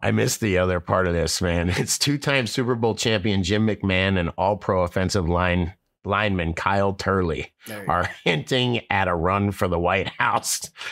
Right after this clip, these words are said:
Speaker 1: with a campaign built on passing a banking bill for legal marijuana businesses and creating awareness for the benefits of cannabis.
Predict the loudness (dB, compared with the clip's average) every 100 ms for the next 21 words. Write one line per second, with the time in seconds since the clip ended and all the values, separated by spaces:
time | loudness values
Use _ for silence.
0 | -6 -2 -2 -2 -2 0 0 2 2 2
1 | 2 0 0 -2 0 0 0 0 0 -2
2 | -2 -2 0 0 -2 0 2 2 0 0
3 | 0 0 0 0 0 0 0 2 2 2
4 | 2 0 0 0 -2 0 0 0 0 0
5 | 0 0 0 2 0 0 2 2 0 -2
6 | -2 -4 0 0 0 0 -2 -2 -4 -6
7 | -4 -2 0 -2 -4 -4 -6